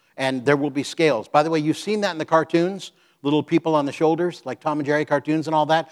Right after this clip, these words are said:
That's where that idea came from, Islam. They believe there's scales and balances. You've heard about this,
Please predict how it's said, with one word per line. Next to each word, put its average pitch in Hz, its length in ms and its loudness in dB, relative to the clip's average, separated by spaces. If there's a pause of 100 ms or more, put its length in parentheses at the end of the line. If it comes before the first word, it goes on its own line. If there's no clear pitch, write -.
(200)
That's 170 300 4
where 208 80 2
that 175 100 2
idea 156 300 0
came 180 300 -4
from, 127 380 -2 (160)
Islam. 127 540 0 (1120)
They 151 100 6
believe 160 320 4
there's 156 180 0
scales 202 520 2
and 175 120 -2
balances. 175 720 0
You've 131 140 -2
heard 156 140 4
about 156 260 2
this, 180 380 0